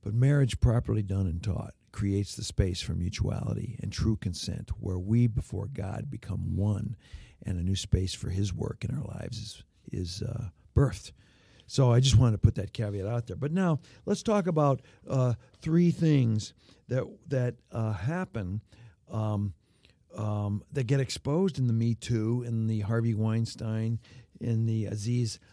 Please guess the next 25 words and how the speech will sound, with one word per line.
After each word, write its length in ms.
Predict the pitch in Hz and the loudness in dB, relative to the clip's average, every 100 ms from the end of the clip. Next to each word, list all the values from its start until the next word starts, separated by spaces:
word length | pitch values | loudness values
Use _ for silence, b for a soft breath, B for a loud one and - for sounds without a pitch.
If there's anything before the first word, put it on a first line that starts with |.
| - | -12
Ansari, 640 | 107 107 131 113 110 107 101 b b - | -10 -6 -4 -2 0 0 -4 b b -10
uh, 720 | 101 98 101 92 87 85 - - - - | -6 -2 -2 -4 -6 -6 -8 -10 -14 -6
problem. 500 | 123 120 117 117 123 b b | -4 -2 -2 -2 -2 b b
And 140 | - 135 | -2 2
one 220 | 160 202 | 4 4
is 340 | 151 123 117 b b - | 4 2 -2 b b -4
that 280 | 139 135 135 b b - | 0 0 0 b b -2
you, 300 | 135 156 - _ - | 2 2 0 _ -2
consent 680 | 156 135 - 202 202 143 - - _ _ | 0 2 2 4 4 2 -4 -18 _ _
cannot 440 | - 139 160 175 175 | 0 2 2 2 2
be 140 | 151 | 2
extracted 680 | 120 - 156 143 143 135 110 | 2 -2 0 0 -2 -6 -6
from 160 | 104 107 | -6 -4
power 600 | - 139 135 127 104 90 | -4 -4 -2 0 -2 -4
relationship. 840 | 92 104 127 - - - - - _ _ b b b b b - | -6 -4 -4 -4 -10 -12 -16 -20 _ _ b b b b b -8
Uh, 220 | 120 107 | -6 -6
and 160 | 139 135 | -2 0
that 160 | 131 - | 6 6
power 480 | - 202 190 123 - | 6 4 0 0 -2
often 420 | 127 156 - 139 | -2 -2 -2 -2
becomes 380 | 120 - 139 107 | -2 0 0 0
the 100 | 113 | 2
means 400 | 117 143 135 - | 2 4 2 0
to 220 | - 123 | 0 2
attain 560 | 107 - - 208 220 | 2 0 4 6 6